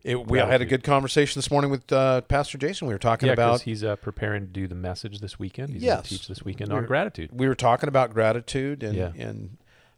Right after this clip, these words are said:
Speaker 1: um, one of the things I've kinda had, like, spin, sometimes things spin around in my, my, uh, my clothes washer, my mental clothes washer for a while before
Speaker 2: Ah,
Speaker 1: I,
Speaker 2: that's
Speaker 1: I
Speaker 2: called
Speaker 1: preach.
Speaker 2: meditation?
Speaker 1: Yeah, something
Speaker 2: Yeah.
Speaker 1: like that.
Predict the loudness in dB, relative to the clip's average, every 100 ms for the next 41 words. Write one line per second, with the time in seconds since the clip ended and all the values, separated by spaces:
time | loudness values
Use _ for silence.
0 | _ -10 -8 -8 -4 -2 2 0 2 2
1 | 2 2 0 2 2 2 2 0 2 -2
2 | 2 4 4 0 0 0 0 -2 2 4
3 | 6 6 4 4 2 2 -2 _ _ _
4 | _ 0 2 4 4 2 2 -2 _ -20
5 | -20 _ _ _ -4 0 2 2 6 4
6 | 4 2 0 0 2 2 2 0 2 2
7 | 4 4 4 0 -2 2 4 4 0 0
8 | 4 4 4 2 4 6 6 4 0 0
9 | -2 -2 -2 2 2 2 -2 -2 -2 -4
10 | -4 -6